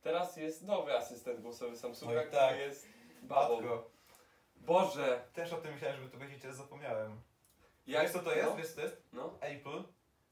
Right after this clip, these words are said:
Speaker 2: Mamy, mamy support I T dwadzieścia cztery na siedem versus
Speaker 1: No.
Speaker 2: Samsung. Mamy, mamy waifu.
Speaker 1: Tak. To, to jest coś w tym stylu, bo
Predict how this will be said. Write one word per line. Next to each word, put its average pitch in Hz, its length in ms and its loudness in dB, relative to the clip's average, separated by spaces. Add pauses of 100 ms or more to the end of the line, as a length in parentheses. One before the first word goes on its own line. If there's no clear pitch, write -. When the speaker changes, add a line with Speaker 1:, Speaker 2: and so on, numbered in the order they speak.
Speaker 2:
Mamy, 139 520 -6 (120)
mamy 127 580 -6 (380)
support 147 540 -10
I 123 80 -6
T 131 140 -14
dwadzieścia 127 340 -8
cztery 131 220 -10
na 123 140 -8
siedem 147 380 -6
versus 135 220 -2
Speaker 1:
No. 160 60 -4
Speaker 2:
Samsung. 147 520 -6
Mamy, 143 200 -4
mamy 143 300 -4
waifu. 120 500 -4 (260)
Speaker 1:
Tak. - 320 2 (600)
To, 143 80 0 (220)
to 151 80 -4
jest 160 200 0
coś 170 140 -4
w - 100 -16
tym 170 140 -10
stylu, 139 480 -4
bo 139 440 -2